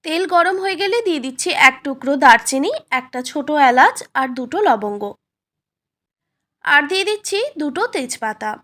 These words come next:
এবার গোটা গরম মশলাগুলো সুন্দরভাবে ভেজে নিতে হবে। গোটা গরম মশলা থেকে সুন্দর ফ্লেভার ছেড়ে দিলেই দিয়ে দিচ্ছি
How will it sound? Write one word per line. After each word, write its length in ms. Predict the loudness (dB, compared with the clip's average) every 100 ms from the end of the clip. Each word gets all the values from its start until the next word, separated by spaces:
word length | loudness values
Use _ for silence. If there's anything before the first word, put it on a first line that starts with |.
| _ _ _ _ _ _ _ _
এবার 240 | 0 2 2
গোটা 280 | -2 -2 0
গরম 280 | 2 0 0
মশলাগুলো 500 | -2 -2 -4 -2 -2
সুন্দরভাবে 640 | -4 -4 -2 -2 -2 -4 -4
ভেজে 280 | -4 -4 -6
নিতে 240 | -10 -12
হবে। 260 | -12 -8 -10 -10 _ _ _ _ _ _ _ _ _
গোটা 240 | -6 0 2
গরম 260 | 4 2 2
মশলা 300 | -2 0 -2
থেকে 200 | 0 -4
সুন্দর 340 | -2 -2 0 -2
ফ্লেভার 360 | -2 2 2 0
ছেড়ে 220 | -2 -2
দিলেই 240 | -2 -4 -2
দিয়ে 180 | -4
দিচ্ছি 280 | -6 -8 -10